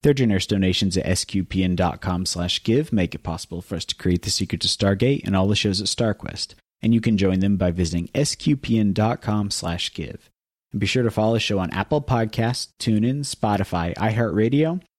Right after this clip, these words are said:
and you can find the video versions at youtube dot com slash star quest media.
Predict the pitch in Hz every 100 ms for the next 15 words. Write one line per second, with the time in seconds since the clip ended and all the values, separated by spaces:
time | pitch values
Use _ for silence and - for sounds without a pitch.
0 | _ - 107 107 101 98 92 90 120 135
1 | 101 90 85 87 82 82 - 98 107 127
2 | 123 135 - 110 104 101 - 92 - -
3 | 98 92 92 - 87 80 50 -